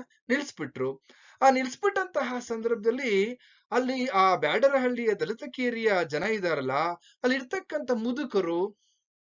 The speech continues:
ಹಾಗೇನೆ ವಯಸ್ಸಾದಂತ ಮುದುಕರಿರ್ಬೋದು, ಮಧ್ಯ ವಯಸ್ಸಿನ ಮುದುಕರಿರ್ಬೋದು,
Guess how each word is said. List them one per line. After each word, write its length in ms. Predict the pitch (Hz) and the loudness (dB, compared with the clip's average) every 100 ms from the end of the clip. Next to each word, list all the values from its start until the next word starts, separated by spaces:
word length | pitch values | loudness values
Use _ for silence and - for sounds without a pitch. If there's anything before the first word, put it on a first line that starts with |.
| - | 2
ಹಾಗೇನೆ 420 | 254 214 208 240 196 202 - _ | 4 4 2 2 0 -2 -12 _
ವಯಸ್ಸಾದಂತ 720 | 175 220 247 247 220 202 190 | 6 8 8 4 -8 -10 -10
ಮುದುಕರಿರ್ಬೋದು, 840 | 190 165 165 185 180 165 160 160 170 | -12 -10 -12 -10 -8 -8 -10 -8 -8
ಮಧ್ಯ 320 | 151 147 214 | -8 -4 -2
ವಯಸ್ಸಿನ 400 | 220 190 - 180 | -2 -2 -6 -14
ಮುದುಕರಿರ್ಬೋದು, 800 | 160 151 156 151 143 139 147 | -14 -16 -18 -16 -16 -14 -8